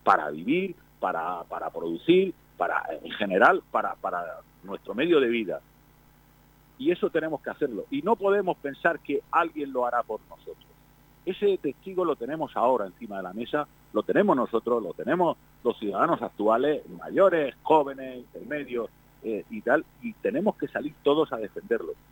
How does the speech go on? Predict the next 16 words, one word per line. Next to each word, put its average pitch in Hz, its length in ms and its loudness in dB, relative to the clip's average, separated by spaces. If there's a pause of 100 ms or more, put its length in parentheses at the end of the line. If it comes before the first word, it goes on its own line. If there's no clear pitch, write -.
(180)
Luego 180 560 4
no 147 160 2
valdrán 104 480 -4 (800)
llantos. 82 320 -8 (720)
Hay 165 80 -4
que 123 140 -6
salir 98 280 -4
ahora, 73 320 -4
y 139 80 0
hay 180 80 2
que 185 100 0
salir 160 240 -4
de 120 120 2
verdad, 78 320 -2 (360)
con - 100 0
corrección, - 600 2